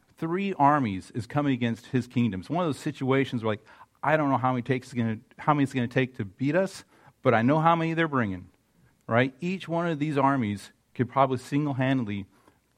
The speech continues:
defeat them. And what are they coming out after? They're coming after the spoils. They're coming after the riches or perceived riches that they may have.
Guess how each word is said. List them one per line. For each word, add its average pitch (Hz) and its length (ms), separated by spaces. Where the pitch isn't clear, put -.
defeat 170 380
them. 90 340
And 131 160
what 185 120
are 185 60
they 156 120
coming 156 360
out 101 220
after? 104 360
They're 123 100
coming 156 320
after 131 300
the 113 140
spoils. 120 480
They're 110 80
coming 139 280
after 127 180
the 117 80
riches 107 400
or 104 100
perceived 127 440
riches 104 280
that 104 120
they 110 100
may 107 160
have. 98 260